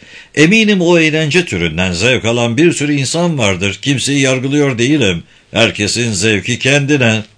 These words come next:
Bu minvalde bir şeyler daha söylemiş olmalıyım. Neyse ki dediklerimin tamamını hatırlamıyorum.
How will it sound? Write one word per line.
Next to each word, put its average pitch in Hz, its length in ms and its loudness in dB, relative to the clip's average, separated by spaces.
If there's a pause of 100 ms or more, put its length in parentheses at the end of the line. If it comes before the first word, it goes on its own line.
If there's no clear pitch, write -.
(1200)
Bu 220 140 0
minvalde 180 580 2
bir 170 120 0
şeyler 170 400 -2
daha 147 180 -2
söylemiş 90 460 -2
olmalıyım. 85 580 -4
Neyse 156 300 -2
ki 147 120 -4
dediklerimin 139 640 -2
tamamını 127 540 -4
hatırlamıyorum. 85 960 -4